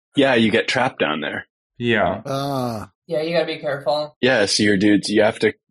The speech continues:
Speaker 1: build another staircase to get at it. It sucks. When you punch into the caverns, it's, it sucks. I've lo-, I lost a bunch of dwarves one time 'cause I couldn't figure out why they couldn't get out, but they were my mind. Anyway, just, it's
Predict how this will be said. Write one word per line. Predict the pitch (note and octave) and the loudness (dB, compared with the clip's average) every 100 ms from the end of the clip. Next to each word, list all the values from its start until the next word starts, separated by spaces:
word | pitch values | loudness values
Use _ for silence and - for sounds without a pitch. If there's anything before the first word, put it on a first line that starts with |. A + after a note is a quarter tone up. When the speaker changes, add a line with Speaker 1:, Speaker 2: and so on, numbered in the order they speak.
| - G2 | -10 0
Speaker 1:
build | A2 G#2+ G#2 | 4 6 6
another | F2+ F#2 F#2 F2+ | 4 4 4 2
staircase | - F#2 F#2 - - - - - | 2 2 2 0 -4 -6 -12 -8
to | F#2 | -4
get | G2 F#2 | 0 0
at | D#2 D2+ | 0 0
it. | D2+ - | -2 -6
It | - | -4
sucks. | G#2 F#2 - - | 0 0 -2 -6
When | G2 | -2
you | G#2 A2 | -2 0
punch | G#2 F#2 | 0 0
into | F#2+ F#2 | -2 0
the | E2+ | -2
caverns, | E2 D#2 D#2 F2 A2+ - - _ _ _ _ _ _ _ | -2 -2 -2 -4 -6 -8 -16 _ _ _ _ _ _ _
it's, | A#2+ - - - - A2+ | -6 -6 -8 -10 -4 -2
it | A2 | 0
sucks. | - G2 - A#2+ | 0 0 2 0
I've | G#2 | 2
lo-, | G#2+ - | 0 2
I | A#2+ | 2
lost | A#2 G#2+ G2+ - - | 4 2 0 -4 0
a | G#2 | 0
bunch | - G#2 A2+ | 2 0 0
of | F2+ | 0
dwarves | F2+ F2 E2+ - | 2 0 0 -4
one | F2 | -4
time | - E2 | -2 -2
'cause | D#2+ E2 | -2 -6
I | D#2+ | -4
couldn't | - F2+ - | -4 -4 -2
figure | F2+ D#2+ | 0 2
out | D2+ | 2
why | E2 D#2+ D#2+ | 2 2 0
they | D#2+ - | -2 -2
couldn't | - F2+ F#2 | 0 0 0
get | E2+ D#2 | 0 2
out, | D2+ G2+ - _ _ _ _ _ - | 2 0 -2 _ _ _ _ _ -6
but | G2+ | 0
they | G#2 | 4
were | G2 F#2 | 4 2
my | E2+ | 0
mind. | D#2+ E2 F2+ G2 | -2 -2 -4 -2
Anyway, | F2 C#2+ C2+ - - | -2 -4 -8 -14 -12
just, | F#2 F#2 - - _ _ _ | -8 -6 -6 -10 _ _ _
it's | A2 - - - | -4 -2 -4 -6